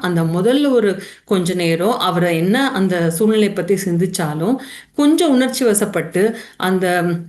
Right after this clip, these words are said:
"நம்ம பண்ணதை அவர் தப்புன்னு சொல்லிட்டாரே" அப்படிங்கிற மனநிலைமையில அதை வந்து யோசிக்காம, கொஞ்ச நேரம் கொடுத்து, அதுக்கப்புறம் அந்த சூழ்நிலையை அவர் வந்து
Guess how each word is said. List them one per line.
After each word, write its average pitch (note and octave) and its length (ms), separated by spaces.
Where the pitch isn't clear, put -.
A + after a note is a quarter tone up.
"நம்ம F#3 280
பண்ணதை A3 300
அவர் G#3 240
தப்புன்னு G3+ 380
சொல்லிட்டாரே" E3 580
அப்படிங்கிற G#3+ 540
மனநிலைமையில F3+ 680
அதை A#3+ 200
வந்து F3 200
யோசிக்காம, E3+ 800
கொஞ்ச C#4 360
நேரம் G#3 460
கொடுத்து, F3 580
அதுக்கப்புறம் G3+ 600
அந்த A#3 140
சூழ்நிலையை G3+ 640
அவர் G3 280
வந்து E3+ 400